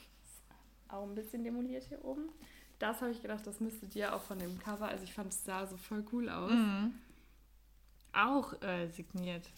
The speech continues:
Speaker 1: Ja. Oh, warte kurz. Ich muss mal kurz was wegnehmen. Sonst nehme ich was vorweg. <laughs> Was ein Wortwitz. <laughs> Oh.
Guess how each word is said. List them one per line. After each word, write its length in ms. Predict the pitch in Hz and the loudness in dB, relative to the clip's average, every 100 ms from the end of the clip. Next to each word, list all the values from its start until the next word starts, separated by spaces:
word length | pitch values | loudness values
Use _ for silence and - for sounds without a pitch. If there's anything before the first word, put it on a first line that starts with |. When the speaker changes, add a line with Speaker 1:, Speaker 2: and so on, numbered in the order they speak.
| - - - | -12 -8 2
Speaker 1:
Ja. 80 | 208 - - - - - - - | 2 2 -12 -18 -18 -16 -14 8
Oh, 80 | - | 10
warte 180 | 214 - - | 10 4 0
kurz. 160 | 277 - - - - - | -6 -8 -14 -16 -16 6
Ich 680 | 123 - - - - - | 6 6 -8 -16 -18 -18
muss 180 | - - | -20 -18
mal 120 | - - | -16 -14
kurz 260 | 214 - - - - | -14 -16 -20 -20 -16
was 180 | 214 - | -16 -14
wegnehmen. 460 | 220 - 247 262 262 - - - - - | -16 -12 -10 -10 -14 -20 -20 -20 -20 -12
Sonst 200 | 214 214 | -12 -6
nehme 160 | 214 208 | -4 -4
ich 100 | 208 | -6
was 180 | 208 - | -10 -10
vorweg. 520 | - 202 208 - - - | 0 4 4 2 -4 -4
<laughs> 960 | 494 392 - - - - - - - - | 2 2 2 -6 -20 -20 -20 -20 -16 -4
Was 200 | - 262 | -2 0
ein 80 | 262 | 0
Wortwitz. 440 | 269 269 254 254 | 0 2 0 0
<laughs> 680 | - - - 311 - 571 - - - 640 640 - - - - - - - - - - - - - - - - - - - - - - - - - - - - | -2 0 0 6 10 10 8 -2 8 8 10 6 6 4 2 0 -2 0 2 0 -6 -14 -18 -18 -10 -6 -4 -4 -4 -6 -8 -12 -12 -14 -14 -14 -14 -12 -8
Oh. 120 | - | -6